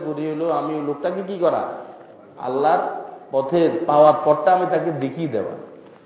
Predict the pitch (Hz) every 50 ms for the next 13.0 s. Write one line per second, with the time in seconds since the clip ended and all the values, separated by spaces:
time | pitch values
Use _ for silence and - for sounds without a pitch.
0 | - - _ - - 127 131 135 156 135 110 127 131 143 147 147 - 156 143 139
1 | 139 139 135 - - 135 135 135 131 - 123 117 - - 131 127 123 117 - -
2 | - - - - - - - - - - - - - - - - - - - -
3 | - - - - - - - - - - - 127 151 156 151 180 185 196 185 175
4 | 170 165 160 - 170 160 - 185 170 156 160 156 - - 170 147 135 135 135 135
5 | 143 160 175 180 160 - - - - - - - - - - - - - - -
6 | 107 131 135 147 165 175 170 160 165 165 170 175 175 170 160 175 175 175 175 -
7 | 147 - 190 156 156 165 180 - - - 226 208 180 196 190 190 196 196 190 190
8 | 190 - 151 139 123 131 147 147 151 185 196 214 196 - - - - - - 269
9 | 269 262 202 180 143 117 107 92 82 - - - - - - - - - - -
10 | - - - - 147 139 135 135 131 - - 175 147 147 123 98 85 - - -
11 | - 156 - 170 170 - - - - - - - - - - - 127 147 151 151
12 | 147 143 151 151 151 151 156 156 156 151 - 185 185 170 151 156 170 165 - 208